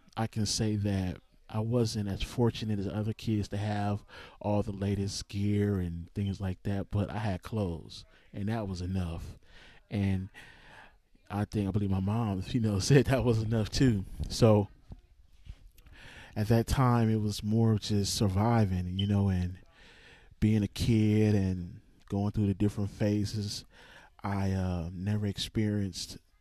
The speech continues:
uh, my other family members because it was a time where, now that I know, it was a time where my mother and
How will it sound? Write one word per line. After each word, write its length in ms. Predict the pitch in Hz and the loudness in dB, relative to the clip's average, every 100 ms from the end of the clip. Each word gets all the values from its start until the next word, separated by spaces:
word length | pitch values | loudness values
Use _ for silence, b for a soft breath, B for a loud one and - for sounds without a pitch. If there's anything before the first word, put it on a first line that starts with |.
| _ _ _ | _ _ _
uh, 420 | 98 98 90 82 - - _ _ B B B B B B B - | -4 -2 -2 -4 -8 -12 _ _ B B B B B B B -12
my 120 | 104 | -8
other 260 | 87 104 110 | -2 0 0
family 420 | - - 95 95 | -2 -2 -2 -2
members 460 | 90 92 87 90 - | -2 -2 -4 -6 -6
because 840 | 95 - 104 92 95 95 - - B B B B - | -8 -2 0 0 -2 -4 -8 -10 B B B B -4
it 120 | 104 | -2
was 140 | 104 | -2
a 60 | 95 | -4
time 480 | - 110 101 98 98 | -6 -4 -2 -2 -2
where, 380 | 101 95 92 - | -2 -2 -4 -6
now 200 | 104 101 | -4 -2
that 140 | 98 | -2
I 80 | 90 | -2
know, 320 | 92 107 98 - B B | 2 2 0 -4 B B
it 100 | 104 | -2
was 160 | 104 101 | 0 -2
a 60 | |
time 400 | 92 - 107 92 | -6 -6 -4 -4
where 460 | 95 95 92 92 98 B B B B B - | -4 -4 -4 -6 -10 B B B B B -8
my 220 | 104 98 | -4 -4
mother 500 | 98 110 104 98 95 | -2 -2 0 -2 -2
and 340 | 92 95 92 | -4 -4 -6